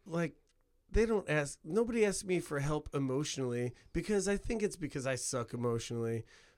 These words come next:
But, um, they ask me for help, like, physically, like, "Hey, can you help me move? Hey, you've got a truck. Can you help me move? Can, hey, you got, you, um, you know how to do carpentry. Can you help me do this?" And I'm like, "Yeah, I can help you do that.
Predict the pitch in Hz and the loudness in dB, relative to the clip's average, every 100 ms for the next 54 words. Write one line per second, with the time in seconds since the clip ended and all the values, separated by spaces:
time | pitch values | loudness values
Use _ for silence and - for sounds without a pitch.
0 | - 139 147 135 139 131 123 123 160 175 | -12 -2 0 0 0 0 0 2 4 4
1 | - 180 170 151 147 143 - 131 120 - | 2 0 0 0 0 0 0 0 0 -2
2 | 165 202 190 127 120 117 117 175 240 170 | -2 0 -2 -2 -2 -2 -2 0 0 0
3 | 139 135 147 127 131 117 131 170 214 - | 0 2 2 0 0 2 2 0 -2 -10
4 | - 208 226 156 180 156 160 120 - 180 | -4 4 4 4 0 2 0 0 -4 -2
5 | 196 - - 131 135 147 131 123 113 131 | -4 -4 -4 -2 0 -2 -2 -4 -2 -2
6 | 196 202 - 143 139 165 226 175 143 170 | -4 -6 -6 -6 -6 -4 -2 0 0 -2
7 | - - - - - 143 220 202 - - | -2 -12 -20 -20 -6 0 2 0 -4 -4
8 | 131 120 113 _ _ _ _ 143 135 214 | -2 -2 -6 _ _ _ _ -10 -2 0
9 | 233 170 151 135 127 143 190 202 196 143 | 2 2 2 -2 -2 -2 0 -2 -2 -4
10 | 135 127 117 139 156 156 147 151 135 127 | -2 -4 -2 2 4 4 2 0 2 0
11 | 110 147 233 - - - - - 226 240 | 2 2 2 -4 -12 -20 -14 -2 0 0
12 | 269 254 190 170 151 156 143 135 120 165 | 2 2 2 2 2 2 0 -2 0 0
13 | 214 131 117 113 | 0 0 0 0